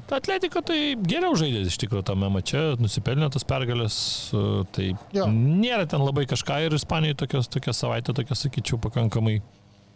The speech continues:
Speaker 1: niekuo neišskirtinė, gal taip galima
Speaker 2: Taip.
Speaker 1: pavadinti, ir, e, kažkokių labai super mačų nebuvo. Real Sociedadas su Celta Vigo vienas vienas sužaidė, gal toksai irgi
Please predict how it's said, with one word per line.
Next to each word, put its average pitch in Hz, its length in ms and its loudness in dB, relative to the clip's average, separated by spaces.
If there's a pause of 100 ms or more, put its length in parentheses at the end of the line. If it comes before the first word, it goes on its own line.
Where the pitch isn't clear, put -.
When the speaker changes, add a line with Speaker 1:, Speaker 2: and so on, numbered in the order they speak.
(760)
Speaker 1:
niekuo 143 480 2
neišskirtinė, 139 920 2
gal 87 160 -2
taip 95 220 -4
galima 87 320 0
Speaker 2:
Taip. - 80 -2
Speaker 1:
pavadinti, 104 600 0
ir, 92 40 -2
e, 92 420 0 (1000)
kažkokių 104 460 -2
labai 101 240 0 (140)
super 104 340 -2
mačų 98 320 0
nebuvo. 135 420 2
Real 104 160 0
Sociedadas 160 580 0
su 185 120 0
Celta 175 560 0
Vigo 156 280 2
vienas 151 300 2
vienas 147 300 2
sužaidė, 143 400 2
gal 104 120 0
toksai 117 440 -2
irgi 113 300 0